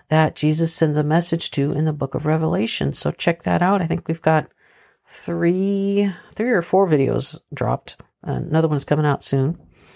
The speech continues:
So also, I encourage you to visit our website and join our warrior community.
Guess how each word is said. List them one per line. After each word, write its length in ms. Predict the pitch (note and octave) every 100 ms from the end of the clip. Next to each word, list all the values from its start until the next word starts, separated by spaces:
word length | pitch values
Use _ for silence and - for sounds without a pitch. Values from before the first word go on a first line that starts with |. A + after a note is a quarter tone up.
| - - - - - _ _
So 240 | - B3 -
also, 400 | G3+ A3+ - D4
I 120 | C#4
encourage 480 | G3+ F3+ G3 G3+ G3+
you 80 | B3
to 80 | G#3
visit 320 | E3 D#3 D#3
our 120 | C#3+
website 560 | D3 D3+ - G3+ A3 -
and 180 | E3 D#3
join 280 | D#3 D#3+
our 100 | F#3+
warrior 420 | F#3+ G3 A3+ B3 F3
community. 560 | - D#3 C#3 C3 B2+